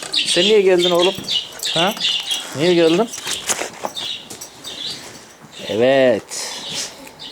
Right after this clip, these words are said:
Çok tatlı bir kuş arkadaşlar. Doğa kuşlarını çok seviyorum ben. Yavruya, tamam mı? Dileğimizde tutalım. Güvercinlerimize doğan atmaca vurmasın inşallah. <laughs>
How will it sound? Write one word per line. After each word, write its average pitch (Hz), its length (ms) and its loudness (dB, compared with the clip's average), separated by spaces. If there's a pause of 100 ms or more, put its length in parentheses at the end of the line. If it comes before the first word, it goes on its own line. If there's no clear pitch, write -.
(760)
Çok 233 220 2
tatlı 190 280 2
bir 135 60 0
kuş 139 100 -4
arkadaşlar. 120 600 0 (220)
Doğa 147 220 4
kuşlarını 147 340 0
çok 151 200 2
seviyorum 107 440 2
ben. 107 60 -8 (2000)
Yavruya, 131 380 4
tamam 160 260 2
mı? 131 140 -2 (1800)
Dileğimizde 120 560 2
tutalım. 143 480 2 (380)
Güvercinlerimize 123 960 4 (280)
doğan 147 280 4
atmaca 156 440 2
vurmasın 175 440 2
inşallah. 107 460 -2 (240)
<laughs> 175 100 0